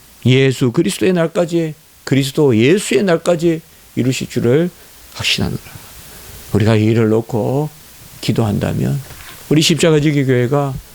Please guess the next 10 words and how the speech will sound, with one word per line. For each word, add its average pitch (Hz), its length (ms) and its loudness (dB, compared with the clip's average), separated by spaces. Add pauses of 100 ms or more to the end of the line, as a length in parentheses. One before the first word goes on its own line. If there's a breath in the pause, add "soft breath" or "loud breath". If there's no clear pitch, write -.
(720)
겨자씨 113 380 0
같이 131 560 -2
사용될 135 420 0
수 - 140 -4
있으리라고 - 760 0 (540 loud breath)
믿는 107 300 4
것입니다. - 460 -2 (640 loud breath)
기도드리겠습니다. 107 1080 2 (1300 loud breath)
거룩하고 127 420 4
자비로우신 127 880 0